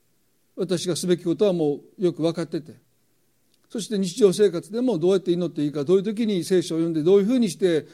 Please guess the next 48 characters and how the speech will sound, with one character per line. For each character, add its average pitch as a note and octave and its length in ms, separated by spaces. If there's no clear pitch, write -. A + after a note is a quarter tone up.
ね、 C4 260
信 G3 220
仰 G3 100
を F3 60
働 F3+ 320
か F3+ 80
せ E3 160
て D#3 260
い G3+ 80
く G#3 120
の E3 120
か、 E3 120
も F3 100
う E3+ 60
よ B3 80
く G3 100
分 G#3+ 100
か B3 100
っ A#3 40
て C4 160
ま B3+ 160
す。 C4 160
ね。 - 1300
「も A3 120
う - 40
別 G3 100
に G#3 60
イ A#3+ 60
エ A#3+ 40
ス - 80
様 G#3 80
に G3 60
つ C4 120
い B3+ 80
て A3 100
い - 40
か A#3+ 100
な B3 120
く A#3 100
た A3 140
っ C4+ 40
て、 F3+ 200
も A#3+ 260
う F#3 40
私 F#3+ 300
は F#3 100
自 F3 180
力、 A#3 400